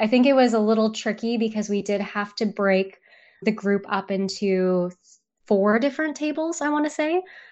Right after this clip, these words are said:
But I w-, they were all in the same section. Um, everyone was super happy. And ultimately, we had spent a week together. So I think everyone was, was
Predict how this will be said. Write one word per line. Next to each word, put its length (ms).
But 100
I 100
w-, 240
they 120
were 160
all 220
in 100
the 60
same 260
section. 800
Um, 260
everyone 460
was 200
super 300
happy. 680
And 380
ultimately, 440
we 100
had 140
spent 240
a 80
week 280
together. 540
So 480
I 80
think 180
everyone 380
was, 380
was 520